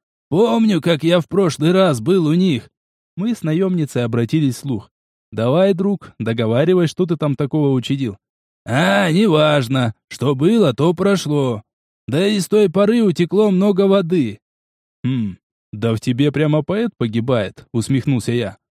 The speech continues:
«Думаю, что если мы не сбавим ход и продолжим двигаться с наступлением дня, то ничего страшного с нами не случится.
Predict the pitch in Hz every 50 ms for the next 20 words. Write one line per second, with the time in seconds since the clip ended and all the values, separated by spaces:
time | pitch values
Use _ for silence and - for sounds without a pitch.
0 | _ _ _ - 190 226 240 233 214 214 202 185 160 - - 190 185 180 160 -
1 | 196 202 202 208 190 175 165 156 151 185 185 180 175 160 - - 190 175 - 131
2 | - 143 147 143 170 180 175 - 165 151 135 139 180 165 156 139 - - 120 -
3 | 131 123 - - 139 - 151 165 165 160 151 147 147 143 123 123 143 170 190 202
4 | - _ _ _ _ _ _ _ _ 110 110 120 131 117 - 143 147 151 139 -
5 | 175 175 185 - - - 107 104 95 - 113 131 147 143 135 131 120 - 131 131
6 | 123 - 120 104 _ - - - -